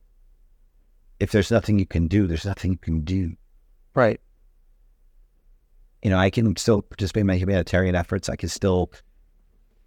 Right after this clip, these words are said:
Speaker 1: we still can talk like this. I can, we can still, you know, help on both sides. Like I said, I was doing pastoral care on both of them, Jews, Jews and Muslim friends and stuff.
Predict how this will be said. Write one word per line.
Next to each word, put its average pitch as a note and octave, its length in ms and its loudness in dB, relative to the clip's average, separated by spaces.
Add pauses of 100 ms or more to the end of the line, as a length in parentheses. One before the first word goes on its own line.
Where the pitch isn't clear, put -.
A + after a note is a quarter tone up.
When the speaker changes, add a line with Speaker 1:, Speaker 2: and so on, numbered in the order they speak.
(120)
Speaker 1:
we F#2+ 120 -4
still G#2 220 2
can E2+ 140 -2
talk F2 380 0
like F2+ 200 0
this. F2+ 460 -2
I F#2 100 -2
can, F#2+ 160 0
we F2+ 100 0
can F#2 80 0
still, F2 440 -2
you G#2 80 -4
know, E2+ 260 -6 (760)
help - 400 -2 (2500)
on F2+ 180 0
both F#2+ 220 2
sides. F2 400 0
Like F2 120 -4
I F2+ 60 -2
said, E2 240 -2
I D#2 60 -2
was D#2+ 120 -8
doing F2 220 -2
pastoral E2 460 -2
care F#2 200 0
on D#2+ 180 0 (200)
both E2+ 240 0
of D#2 60 -2
them, D#2+ 140 -6
Jews, F2 380 -2
Jews - 220 -4
and E2 80 -2
Muslim E2+ 260 -2 (360)
friends E2+ 320 0
and - 120 -8
stuff. - 240 -2